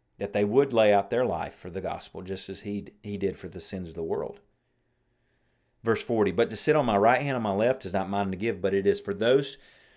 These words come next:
for whom it is prepared." Verse forty-one, "And when the ten heard it, they began to be greatly displeased with James and John." Verse forty-two, "But Jesus called them to himself and said to them,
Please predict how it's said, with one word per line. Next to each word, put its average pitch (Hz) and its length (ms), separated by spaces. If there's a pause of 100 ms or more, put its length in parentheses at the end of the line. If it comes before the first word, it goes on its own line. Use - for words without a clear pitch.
(380)
for 117 220
whom 135 260
it 113 200
is 101 180
prepared." 123 680 (960)
Verse 101 220
forty-one, 104 680 (500)
"And 120 160
when 117 120
the 107 40
ten 156 280
heard 143 240
it, 104 120
they 117 120
began 113 320
to 104 40
be 101 120
greatly 139 520
displeased 156 600
with 98 140
James 101 320
and 87 120
John." 80 420 (540)
Verse 101 160
forty-two, 98 600 (840)
"But 120 140
Jesus 135 320
called 151 500
them 135 240
to 127 140
himself 143 400
and 113 100
said 131 160
to 107 80
them, 98 220